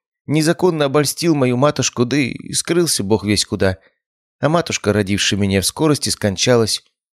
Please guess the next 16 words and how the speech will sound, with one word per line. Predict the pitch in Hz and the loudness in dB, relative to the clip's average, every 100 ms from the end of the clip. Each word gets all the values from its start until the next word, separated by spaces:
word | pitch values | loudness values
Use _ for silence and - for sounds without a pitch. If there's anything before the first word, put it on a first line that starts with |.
| _ _ _ - | _ _ _ -8
Ну | 117 | -4
и | 104 | -2
пожалели | 98 87 95 135 76 | -2 0 2 0 -2
меня | 82 80 | -4 -4
господа, | - - 87 95 107 | -4 -4 -2 0 0
взяли | 107 147 135 101 78 | 2 0 2 0 0
с | 98 | -6
дворни | 98 107 107 82 | -2 0 0 -2
в | |
дом. | 82 104 107 - _ _ _ _ - | 2 2 2 -6 _ _ _ _ -8
Как | 107 - | -6 -2
только | 120 - | -2 -2
сравнялось | - 110 104 110 101 - | 0 0 2 0 -2 -2
мне | 107 | -2
тринадцать | 107 110 110 - 120 | 0 0 0 0 0
лет, | 135 127 | -2 -2